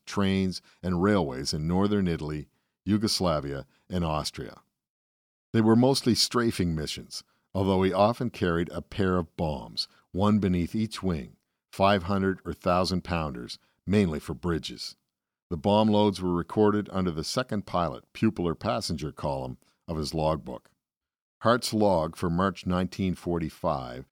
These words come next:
shows almost daily sorties, sometimes two, mainly against bridges. On March third, flying Mustang number K H six three five, he hit the Caserra rail diversion and bridge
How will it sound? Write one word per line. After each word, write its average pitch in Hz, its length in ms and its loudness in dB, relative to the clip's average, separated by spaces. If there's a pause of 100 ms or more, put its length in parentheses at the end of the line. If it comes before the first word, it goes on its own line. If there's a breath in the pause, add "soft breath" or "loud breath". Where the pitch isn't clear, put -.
(160)
shows 104 380 2
almost 95 540 0
daily 101 340 2
sorties, 82 560 -2
sometimes 101 680 -2
two, 95 440 0 (320)
mainly 95 400 2
against 80 400 -4
bridges. - 560 -2 (500)
On 87 160 0
March 104 360 2
third, 95 480 2
flying 92 420 0
Mustang 98 540 0
number 95 340 0
K 101 420 -2
H 95 440 -2
six - 320 -6
three 95 320 -2
five, 69 580 -4 (340 loud breath)
he 101 140 2
hit 104 280 0
the 90 100 -8
Caserra 107 640 0
rail 101 340 0
diversion 82 640 -4
and 78 180 -6
bridge 90 400 0